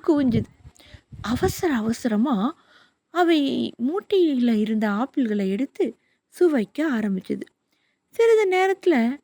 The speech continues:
மூட்டையில இருந்த அனைத்து ஆப்பிள்களும் தீர்ந்து போச்சு. அப்போது வெறும் கையோடு ஏமாற்றமாய் திரும்பிய டிங்கு பழங்களின்றி இருந்த காலி மூட்டையை பார்த்து மனம் ரொம்ப வெதும்பி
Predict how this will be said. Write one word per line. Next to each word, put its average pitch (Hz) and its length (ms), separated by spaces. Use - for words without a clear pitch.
மூட்டையில 320 640
இருந்த 226 460
அனைத்து 262 560
ஆப்பிள்களும் 214 680
தீர்ந்து 247 460
போச்சு. - 340
அப்போது 330 580
வெறும் 220 480
கையோடு 233 720
ஏமாற்றமாய் 214 960
திரும்பிய 240 480
டிங்கு 214 640
பழங்களின்றி 277 840
இருந்த 208 500
காலி 233 480
மூட்டையை 196 580
பார்த்து 208 420
மனம் 220 440
ரொம்ப 208 560
வெதும்பி 208 480